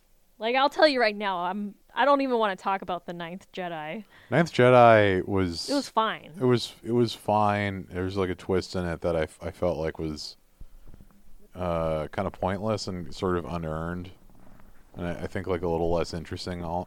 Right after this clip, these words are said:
Speaker 2: honestly.
Speaker 1: Uh, it's just, like, a story that felt very, like, tired.
Speaker 2: Yeah.
Speaker 1: It was, like, the opposite of the far-fetched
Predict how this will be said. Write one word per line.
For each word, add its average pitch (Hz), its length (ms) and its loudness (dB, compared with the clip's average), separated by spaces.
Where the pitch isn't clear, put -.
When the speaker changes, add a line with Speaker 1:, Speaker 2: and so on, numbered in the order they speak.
Speaker 2:
honestly. 90 600 -6
Speaker 1:
Uh, 302 60 2
it's 311 280 2
just, - 200 -10
like, 311 220 -8
a 254 160 -4
story 226 600 -4
that 190 180 -4
felt 185 320 -6
very, 175 260 -6
like, 160 240 -8
tired. 156 520 -14
Speaker 2:
Yeah. 76 300 0
Speaker 1:
It 226 100 -2
was, 277 100 -2
like, 254 180 2
the 233 120 2
opposite 214 480 -2
of 185 300 -6
the 180 300 -10
far-fetched - 960 -8